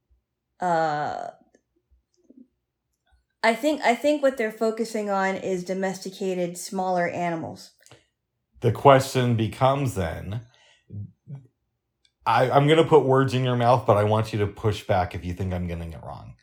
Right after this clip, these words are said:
Speaker 1: Mm-hmm.
Speaker 2: What I gather from what you just said is that some animals are more important than others.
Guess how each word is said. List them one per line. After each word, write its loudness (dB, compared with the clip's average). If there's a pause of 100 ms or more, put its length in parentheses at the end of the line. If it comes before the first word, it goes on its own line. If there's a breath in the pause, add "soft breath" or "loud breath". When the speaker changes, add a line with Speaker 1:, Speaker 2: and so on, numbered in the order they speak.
(120)
Speaker 1:
Mm-hmm. -10 (180)
Speaker 2:
What 4
I 8
gather 4
from -2
what -2
you -4
just -2
said -4
is -6
that -4
some 0
animals -4 (300 loud breath)
are 2
more -2
important -6
than -10
others. -18